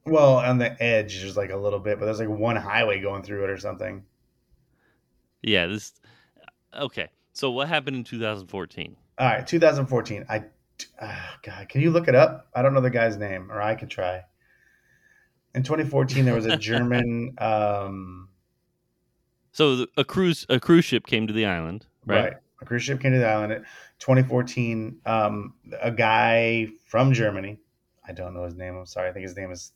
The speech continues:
Speaker 1: Stefan or something.
Speaker 2: Stefan. <laughs>
Speaker 1: Stefan.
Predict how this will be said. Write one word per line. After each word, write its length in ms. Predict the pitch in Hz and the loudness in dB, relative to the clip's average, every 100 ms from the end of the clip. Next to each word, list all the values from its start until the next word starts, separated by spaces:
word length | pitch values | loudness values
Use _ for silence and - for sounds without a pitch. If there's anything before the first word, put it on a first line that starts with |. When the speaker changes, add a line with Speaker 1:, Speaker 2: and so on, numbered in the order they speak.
| _ | _
Speaker 1:
Stefan 760 | - - 104 - 101 98 98 98 _ | -20 -10 -10 -10 -14 -14 -16 -20 _
or 100 | - | -20
something. 460 | - 104 104 104 _ _ _ _ _ _ _ - | -16 -12 -12 -14 _ _ _ _ _ _ _ -18
Speaker 2:
Stefan. 840 | - - 120 - 120 113 143 147 - _ | -12 -2 -2 2 2 4 4 4 -2 _
<laughs> 140 | - | -18
Speaker 1:
Stefan. 840 | - - 131 110 110 110 113 113 | -12 -4 0 2 2 2 -2 -8